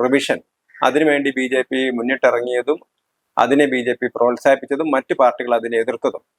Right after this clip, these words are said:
പ്ര-, പ്രത്യേകിച്ച് അമിത്ഷായെ പോലെയുള്ള ആളുകൾ പറയുന്നുണ്ട്, രാഹുൽ ഗാന്ധിയുടെ പോരാട്ടം, രാഹുൽ ഗാന്ധി യാത്ര നടത്തിയത്, വോട്ട് ചോരി എന്ന് പറയുന്ന യാത്ര നടത്തിയത്, പക്ഷേ യഥാർത്ഥത്തിൽ അത്, ആ,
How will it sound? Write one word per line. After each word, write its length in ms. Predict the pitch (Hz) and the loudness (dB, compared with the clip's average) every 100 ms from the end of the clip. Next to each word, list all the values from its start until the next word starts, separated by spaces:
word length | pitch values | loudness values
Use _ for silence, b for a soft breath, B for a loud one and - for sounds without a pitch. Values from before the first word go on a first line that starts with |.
| _ _ - | _ _ -12
പ്ര-, 360 | - 139 143 - | -2 -2 -2 -6
പ്രത്യേകിച്ച് 400 | - 190 185 185 | 0 2 4 2
അമിത്ഷായെ 480 | 143 165 - 165 156 | 0 0 0 2 2
പോലെയുള്ള 380 | 151 143 139 | 2 0 2
ആളുകൾ 320 | 123 127 135 131 123 | 0 0 -4 -2 0
പറയുന്നുണ്ട്, 540 | 127 131 117 120 156 _ _ _ _ 135 | 0 -4 -6 -6 -8 _ _ _ _ 2
രാഹുൽ 300 | 127 156 147 | 2 2 2
ഗാന്ധിയുടെ 480 | 139 135 139 131 131 | 0 0 -2 0 0
പോരാട്ടം, 460 | 123 127 139 120 101 117 | 2 4 4 0 -6 -4
രാഹുൽ 240 | 135 139 131 | -4 -2 -4
ഗാന്ധി 200 | 127 131 | -2 -2
യാത്ര 360 | 123 127 156 | 0 2 0
നടത്തിയത്, 460 | 139 120 - 127 127 | 0 -2 -4 -6 -6
വോട്ട് 380 | 120 131 151 156 | -2 0 0 0
ചോരി 400 | 139 131 135 123 | 0 0 -2 -4
എന്ന് 140 | 120 | -2
പറയുന്ന 300 | 120 117 120 113 | 0 0 0 0
യാത്ര 500 | 113 - 127 127 123 _ 123 | 0 2 2 2 0 _ -4
നടത്തിയത്, 540 | 131 147 151 123 123 - - | -2 0 0 0 -2 -6 -8
പക്ഷേ 200 | - 135 | -2 2
യഥാർത്ഥത്തിൽ 640 | 117 127 143 160 143 127 | 2 4 2 2 -2 2
അത്, 280 | 117 123 185 - _ _ _ _ | 2 2 -2 -4 _ _ _ _
ആ, 60 | - | -2